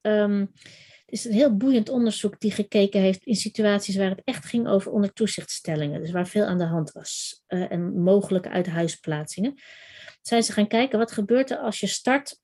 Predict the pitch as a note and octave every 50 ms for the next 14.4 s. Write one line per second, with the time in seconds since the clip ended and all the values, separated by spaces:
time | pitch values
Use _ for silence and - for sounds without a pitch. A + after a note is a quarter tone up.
0 | _ _ - A3+ G#3+ A3+ A3 - - G#3 G3 G3 G3 G3+ - _ _ _ _ G3+
1 | F#3+ - G3 - - F#3 E3+ - - - - - _ _ - E3+ E3 F#3 - A3+
2 | - G2 D#3+ D3+ D3 - F3+ D3+ - - - - - - _ _ F#3+ F3+ E3+ E3+
3 | E3 E3 E3+ F3 F3+ F3+ - - F#3+ E3+ E3 E3 - - F#3+ F#3+ - - - F#3+
4 | F#3 F#3 - - F#3+ F#3 - - F3+ E3 E3+ E3 E3 - F#3 E3 D3+ - - -
5 | - F#3 F3+ - - - - _ - G#3 F#3+ F3+ - G3 F#3 F3+ F3 - F#3 -
6 | F#3 E3+ E3+ - F3+ F3 F3+ F#3+ G3+ A3 A#3 - _ - G#3 G3+ F#3+ - F3+ F3
7 | - - A3 B3 C4 B3+ - C#4+ D4 C#4+ - - - - - - - _ _ A3+
8 | A3+ A3+ - F3 E3 D#3+ F#3 F#3 A3 B3 C#4 C#4 B3+ A3 - - A#3 G#3 F#3+ F#3
9 | F3+ F3+ F3 E3 E3+ D#3+ D#3 - - B3+ C#4+ C#4+ - - - G3 G3+ G#3+ G3+ -
10 | - G3+ - G3 - G3 F#3 F3+ F3+ - - - E3+ E3+ E3+ D#3+ - - - F#3
11 | D#3 C#3+ D3 D3 - - - - - - - - - - - - _ _ - G#3+
12 | G3+ G#3+ G#3 G#3 - - B3+ D4 D4+ B3 G#3+ C4 - - - - - _ _ _
13 | _ _ _ - - - - - _ _ _ A#3+ A3+ - - - G#3 A3 G3+ G3+
14 | G3 G3+ - - - - _